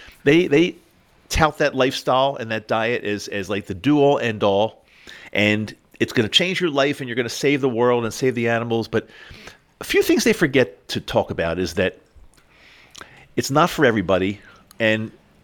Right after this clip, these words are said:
a lot of people are missing a lot of very important nutrients, including myself. I was, and I, it probably almost killed me. But, so in other words, I was touting that diet for quite some time, but I realized that, no, it's not,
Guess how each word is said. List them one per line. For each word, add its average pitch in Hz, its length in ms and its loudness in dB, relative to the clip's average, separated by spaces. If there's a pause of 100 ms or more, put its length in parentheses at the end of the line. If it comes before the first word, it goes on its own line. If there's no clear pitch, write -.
a 117 40 0
lot 135 220 2
of 147 60 -2
people 127 300 -2
are 107 60 2
missing 113 520 -4
a 101 60 -4
lot 107 240 0
of 101 260 -4
very 104 300 0
important 95 380 -4
nutrients, 95 380 -4
including 208 300 0
myself. 156 400 0
I 104 80 0
was, 120 320 2
and 107 120 -4
I, 104 200 -4
it 110 160 -4 (220)
probably 107 260 -2
almost 98 280 -4
killed 80 260 -10
me. 78 160 -20 (880)
But, 180 220 0
so 180 120 2
in 165 100 4
other 170 140 4
words, 113 200 -4 (260)
I 156 120 2
was 156 280 0 (340)
touting 127 420 -2
that 107 200 -2
diet 98 320 0
for 92 260 -6 (200)
quite 110 240 0
some 101 180 -6
time, 95 260 -4
but 92 200 -4 (220)
I 113 80 2
realized 107 760 2 (400)
that, - 260 -2 (200)
no, 95 160 -2
it's - 260 -8
not, 82 300 -4